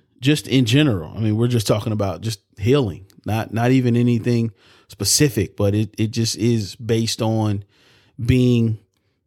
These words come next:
um, <sighs> a black man in the society that we live in, right? We, we all need healing from something, whether it's,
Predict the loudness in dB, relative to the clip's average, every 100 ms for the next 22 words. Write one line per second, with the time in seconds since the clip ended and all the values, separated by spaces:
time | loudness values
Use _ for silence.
0 | _ -12 -10 -10 -12 -10 -12 -14 _ _
1 | _ _ _ -16 -16 _ _ _ _ _
2 | _ -12 -12 -12 -20 -20 _ _ _ _
3 | _ -2 2 2 2 2 4 2 0 -4
4 | _ -2 2 2 2 0 0 2 4 2
5 | 2 0 -4 -8 -12 -20 _ -8 -4 -4
6 | -4 -8 -2 0 0 2 2 4 2 2
7 | 0 2 0 0 -8 -12 -6 -4 0 -2
8 | -2 -12 -14 _ _ -20 _ _ 0 2
9 | 4 4 2 0 -6 -6